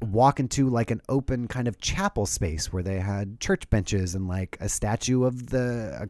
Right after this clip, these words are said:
a, a carved thing of the Last Supper, and it was just, and just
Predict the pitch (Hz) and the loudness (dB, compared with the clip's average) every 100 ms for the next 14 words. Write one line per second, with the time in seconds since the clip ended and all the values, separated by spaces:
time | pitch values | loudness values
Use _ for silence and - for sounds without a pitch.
0 | - 110 - 120 123 131 127 123 127 127 | -6 -6 -2 0 2 2 -2 -2 -2 0
1 | 127 117 127 131 139 - 180 - 98 82 | -2 0 0 0 -2 0 0 2 2 0
2 | 76 92 95 98 - - - - - 135 | -2 -2 -4 -6 -12 -20 -20 -4 2 2
3 | 123 117 - - - 143 139 156 | 4 2 0 -2 -2 -2 2 2